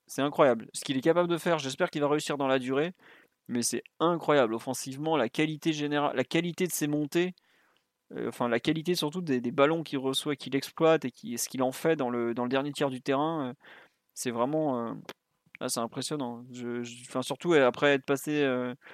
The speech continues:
quand il arrive après Meunier, qui s'était complètement perdu après des bons débuts, Florenzi, qui a une certaine qualité de centre, mais qui lui aussi s'est perdu dans la durée.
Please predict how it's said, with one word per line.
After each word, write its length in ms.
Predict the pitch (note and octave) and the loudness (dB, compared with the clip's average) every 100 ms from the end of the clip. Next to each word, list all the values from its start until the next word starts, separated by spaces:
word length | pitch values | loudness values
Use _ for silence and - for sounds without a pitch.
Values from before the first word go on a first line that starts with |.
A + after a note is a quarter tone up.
| - _ | -20 _
quand 120 | C3 | -6
il 100 | B2 | 2
arrive 220 | C3 D3 | 4 4
après 240 | C3 A#2 B2 | 0 0 0
Meunier, 380 | C#3 D3 D3+ C#3+ | 2 2 0 -2
qui 60 | |
s'était 180 | - - - | -8 -12 -8
complètement 540 | D#3 D3+ D3 C#3+ C#3+ | -8 -2 -2 0 0
perdu 300 | C#3 C#3 D3 | 0 0 0
après 180 | - B2 | -2 -2
des 120 | A#2 | -2
bons 140 | B2+ | -2
débuts, 420 | C3 C#3 D#3+ F3 - - - - | -2 -2 -2 -4 -6 -16 -18 -20
Florenzi, 640 | - C3+ B2+ C#3 C#3 D3+ | -10 -2 0 2 0 -4
qui 360 | D3 B2+ B2 - | -6 -10 -8 -6
a 120 | - | -6
une 140 | G#2+ - | -8 -8
certaine 400 | - B2+ C#3 C#3 | -4 -2 -4 -2
qualité 280 | C3+ C3 | -2 -2
de 60 | B2+ | -6
centre, 340 | - D3 - | 0 0 -2
mais 60 | B2 | -10
qui 140 | - | -6
lui 80 | C3 | -2
aussi 240 | C#3+ D3 C#3+ | -2 -2 -6
s'est 100 | C3 | -6
perdu 220 | C3 C3+ | -4 -4
dans 120 | B2+ | -4
la 100 | A#2 | -4
durée. 340 | B2+ C#3 E3 | -4 -2 -4